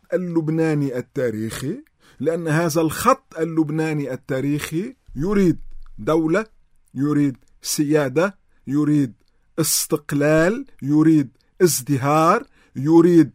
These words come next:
آه، حياد، يريد أن يكون هناك عدالة، حرية، ديمقراطية، تعددية. وبالتالي نحن أمام مواجهة سياسية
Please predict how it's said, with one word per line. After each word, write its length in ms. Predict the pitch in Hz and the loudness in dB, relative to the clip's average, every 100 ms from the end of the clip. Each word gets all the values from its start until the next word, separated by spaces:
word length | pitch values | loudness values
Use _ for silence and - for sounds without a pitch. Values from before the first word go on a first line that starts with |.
| _ - - - - - - _ 135 | _ -20 -20 -20 -20 -20 -20 _ -4
آه، 120 | 135 | -4
حياد، 640 | - 151 151 156 196 233 - _ _ _ - | 0 4 6 8 8 6 0 _ _ _ -2
يريد 520 | 139 160 180 208 - | 4 6 4 0 -4
أن 120 | 147 | -6
يكون 400 | 151 147 180 175 | -4 -4 -4 -2
هناك 380 | 151 156 160 156 | -2 -2 -4 -4
عدالة، 800 | 131 156 139 165 180 160 165 220 - | -2 0 4 4 4 2 0 -2 -8
حرية، 840 | - - 170 156 165 180 165 185 220 _ | -4 4 4 4 2 2 0 0 -4 _
ديمقراطية، 1080 | 127 170 175 160 156 156 151 170 170 180 202 _ _ | 0 2 2 -2 -2 -2 -2 -4 0 0 0 _ _
تعددية. 1080 | 185 165 175 147 147 143 131 120 123 185 277 _ _ _ - | 8 10 8 6 4 4 2 -2 -2 -2 -4 _ _ _ -2
وبالتالي 920 | 151 147 151 - 185 202 196 262 - 147 | 2 2 2 4 4 6 4 4 -2 -4
نحن 300 | 190 190 175 170 | -2 0 0 2
أمام 600 | 180 180 175 208 254 285 _ - - | 4 4 4 2 0 -10 _ -20 -10
مواجهة 720 | 139 156 175 240 165 170 160 | -2 4 6 6 4 4 4
سياسية 960 | 156 - 262 254 185 - 170 156 202 | 2 0 2 4 4 2 0 2 0